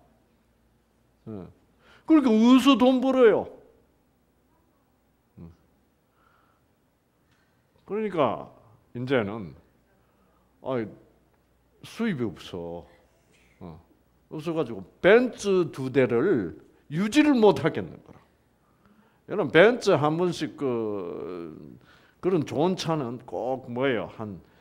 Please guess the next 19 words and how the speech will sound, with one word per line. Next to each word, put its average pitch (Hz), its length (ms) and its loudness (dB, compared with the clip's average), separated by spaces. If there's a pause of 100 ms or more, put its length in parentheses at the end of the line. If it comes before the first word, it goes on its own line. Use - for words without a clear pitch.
(220)
어, 90 160 -16
일 156 260 0
년에 147 220 2
한 110 260 -8
두 117 160 -10
번 131 200 -4
내지 120 240 -6
뭐예요? 104 300 -10 (600)
세 - 300 -12
번씩 120 420 -8 (220)
정기 117 340 -14
검진을 110 540 -10
받고 - 500 -16 (520)
그래야 156 320 0 (100)
에이에스를, 131 920 -2 (240)
어, 123 240 -14 (1160)
받을 147 260 -4
수 - 140 -10
있어. 95 480 -12